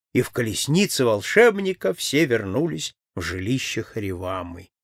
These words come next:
Тут все три жениха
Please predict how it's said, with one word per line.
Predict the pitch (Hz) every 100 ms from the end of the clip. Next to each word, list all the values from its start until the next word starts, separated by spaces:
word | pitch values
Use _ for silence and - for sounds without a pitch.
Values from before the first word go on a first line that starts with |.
| _ _ _ _ _ _ _ _ _
Тут | 175 254 -
все | - - 202
три | - 180
жениха | 147 143 127 107 131 190